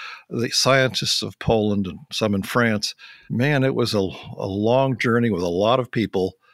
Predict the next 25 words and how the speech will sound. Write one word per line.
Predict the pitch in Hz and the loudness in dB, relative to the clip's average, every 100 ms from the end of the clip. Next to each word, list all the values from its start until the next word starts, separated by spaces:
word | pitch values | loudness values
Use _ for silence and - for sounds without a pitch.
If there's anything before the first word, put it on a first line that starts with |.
| _ - | _ -6
Very | - 131 123 | 0 2 2
interesting | 117 123 - 117 | -2 -4 -4 -2
along | 107 101 104 | 0 0 0
the | 92 | 0
way, | 92 92 | 0 -2
but, | 92 98 _ | -2 -6 _
uh, | 104 98 | -2 0
there | 110 | 0
was | 117 123 | -2 0
a | 117 | 2
lot | 131 160 | 2 2
of | 156 | 0
resistance | 151 147 190 - 92 98 - - | 0 2 0 0 -2 -2 -4 -6
to | - 110 107 | -6 -4 -2
allowing | 104 117 131 135 | 0 2 4 4
access | 123 123 - 101 95 | 2 0 0 -2 -2
to | - | -4
this | 104 98 - | -4 -2 0
object, | 95 92 113 - | -2 -2 -6 -4
and | 107 | -2
ultimately | 110 143 113 98 - 113 123 | 0 0 0 -2 -2 -2 -2
it | 113 | -2
was | 113 120 | -4 0
never | 123 131 123 117 120 | 0 0 -2 -4 -2
granted. | 127 151 - | -2 0 -4